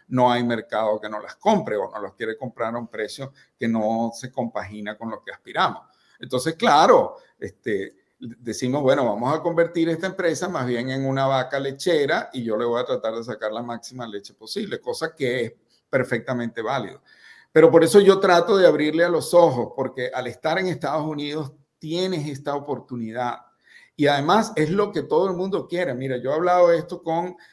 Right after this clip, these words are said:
la gente del S B A, este, muy alarmados por este tema. Yo soy mentor para un programa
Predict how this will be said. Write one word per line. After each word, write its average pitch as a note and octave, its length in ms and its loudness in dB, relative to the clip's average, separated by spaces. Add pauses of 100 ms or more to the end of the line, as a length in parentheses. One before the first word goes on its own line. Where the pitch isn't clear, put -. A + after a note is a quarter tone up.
(100)
la B2 160 -4
gente B2+ 260 -2
del B2+ 160 0
S B2 180 0
B C3 240 0
A, C3+ 480 -2 (220)
este, - 540 -14 (160)
muy E3+ 240 -2
alarmados F3 500 2
por C3 140 -6
este C3+ 200 -8
tema. C3+ 380 -8
Yo D3+ 100 -6
soy G3+ 220 0
mentor F#3+ 760 2 (360)
para C3 320 4
un C#3+ 260 -4
programa D#3 960 -2